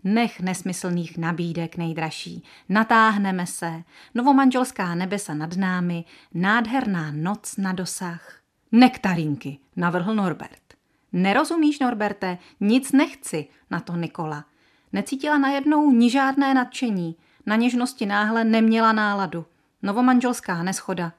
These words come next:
narůstá. Norbert nanicovatě: "No tak nevím."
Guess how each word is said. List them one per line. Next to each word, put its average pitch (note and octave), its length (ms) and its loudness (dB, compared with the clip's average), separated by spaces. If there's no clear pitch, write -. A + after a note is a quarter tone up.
narůstá. D3+ 800 -8
Norbert F3 600 -6
nanicovatě: F3+ 800 -6
"No G#3+ 140 -4
tak A#3+ 200 -6
nevím." G3 580 2